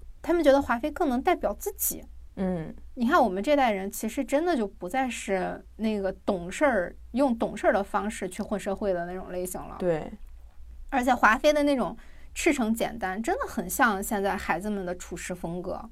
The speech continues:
Speaker 2: 对。
Speaker 1: 哎呀，相比之下呢，我就觉得她比甄嬛惨，惨多了。
Speaker 2: 嗯。
Speaker 1: 皇帝是真心实意的在感情和算计中牺牲了她的，是真的辜负了她。所以她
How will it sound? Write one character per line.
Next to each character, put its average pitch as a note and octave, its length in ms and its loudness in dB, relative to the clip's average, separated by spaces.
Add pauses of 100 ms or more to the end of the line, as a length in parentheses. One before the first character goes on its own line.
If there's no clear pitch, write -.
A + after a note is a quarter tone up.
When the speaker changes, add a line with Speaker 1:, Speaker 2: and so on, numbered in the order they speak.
(100)
Speaker 2:
对。 F3+ 240 -2 (640)
Speaker 1:
哎 A#3 100 4
呀， A3+ 340 2 (400)
相 F4 260 6
比 D4 140 4
之 - 140 -4
下 G#3+ 240 0
呢， - 240 -6 (880)
我 G#3 100 -2
就 A3+ 80 4
觉 A#3 140 2
得 G3 140 4
她 A3+ 120 -6
比 A3+ 140 -2
甄 G#3+ 220 0
嬛 G3 240 -4
惨， - 360 -6
惨 F#3 300 0
多 F#3 220 4
了。 F3 200 2 (120)
Speaker 2:
嗯。 F3 500 2 (140)
Speaker 1:
皇 A#3+ 300 8
帝 D4 140 4
是 C#4+ 140 2
真 E4+ 320 6
心 D#4+ 240 4
实 A3+ 240 -2
意 A3+ 140 0
的 G#3+ 120 0
在 G#3+ 180 -2
感 F#3 300 0
情 G3 300 -4
和 G#3 100 0
算 A#3 360 2
计 F#3+ 160 -2
中 G#3 180 -2
牺 - 340 2
牲 C#4 240 4
了 C4 120 2
她 D#3+ 240 -2
的， D#3+ 220 -8 (600)
是 - 160 0
真 D#4 300 6
的 D#4+ 100 6
辜 F#3 220 -4
负 F3+ 240 -6
了 - 100 -6
她。 E3 260 -10 (840)
所 - 180 8
以 D4+ 80 8
她 C#4+ 160 2